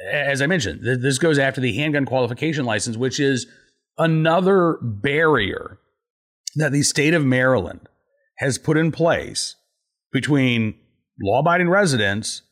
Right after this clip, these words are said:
and their right to keep and bear arms. So I've taken a look at the complaint. I want to share a little bit of this with you so you can see what it is we're talking about here. This is from the, uh, lawsuit, Maryland Shall Issue versus Hogan,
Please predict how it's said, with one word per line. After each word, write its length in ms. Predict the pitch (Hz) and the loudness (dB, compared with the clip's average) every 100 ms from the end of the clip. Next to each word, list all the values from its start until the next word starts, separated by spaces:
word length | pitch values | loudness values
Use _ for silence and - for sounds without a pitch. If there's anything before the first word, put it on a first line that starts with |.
| _ _ _ _ _ _ - | _ _ _ _ _ _ -8
and 220 | 131 139 | -4 0
their 140 | 147 147 | 2 2
right 260 | 120 120 | 0 -2
to 100 | 123 | -6
keep 240 | - 92 90 | -6 -6 -4
and 100 | 87 | -2
bear 220 | 107 135 | 0 0
arms. 540 | 92 - - - - - _ _ _ - | 0 -4 -8 -14 -16 -18 _ _ _ -4
So 120 | 156 | -4
I've 80 | - | -2
taken 260 | 214 262 | 0 2
a 40 | 240 | 4
look 140 | 185 | 2
at 60 | 160 | 0
the 60 | |
complaint. 420 | 135 123 107 92 120 | -2 -4 -4 -4 -2
I 40 | |
want 160 | 175 233 | 0 0
to 60 | |
share 260 | - 220 190 | 0 2 2
a 60 | |
little 200 | 156 160 | 2 2
bit 120 | 139 107 | 2 0
of 140 | 90 | -2
this 200 | 85 - | -4 -4
with 240 | 104 95 | -4 -4
you 280 | 85 - - _ _ _ _ _ - | -6 -12 -14 _ _ _ _ _ -8
so 140 | 147 | -2
you 180 | 147 151 | -2 0
can 160 | 156 | -2
see 180 | 131 160 | 0 2
what 120 | 156 | 2
it 80 | 135 | 2
is 120 | 127 | 0
we're 120 | 117 104 | -2 -2
talking 340 | 120 92 98 | -2 -4 -6
about 160 | - - | -10 -10
here. 140 | 123 | -8
This 160 | 123 156 | -4 -4
is 120 | 131 | -6
from 440 | - 170 180 196 | -2 0 2 2
the, 260 | 175 165 151 | 2 2 2
uh, 120 | 147 | 0
lawsuit, 420 | 147 143 127 135 | 2 0 0 -2
Maryland 300 | 127 135 139 | 0 0 0
Shall 260 | 139 131 120 | -2 -2 -2
Issue 220 | 113 113 | -4 -4
versus 320 | 110 107 139 | -4 -4 -4
Hogan, 320 | 98 80 80 | -4 -4 -8